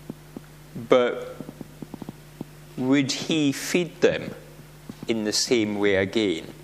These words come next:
We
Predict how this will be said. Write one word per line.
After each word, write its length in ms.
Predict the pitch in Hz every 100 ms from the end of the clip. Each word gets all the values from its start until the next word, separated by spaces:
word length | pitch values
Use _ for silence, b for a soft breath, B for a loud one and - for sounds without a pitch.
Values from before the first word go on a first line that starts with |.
| - - - - - - - - - - - - - - - - - - - - - - - - - - - - - - - - - - - - - - - - -
We 720 | 120 120 139 143 120 107 95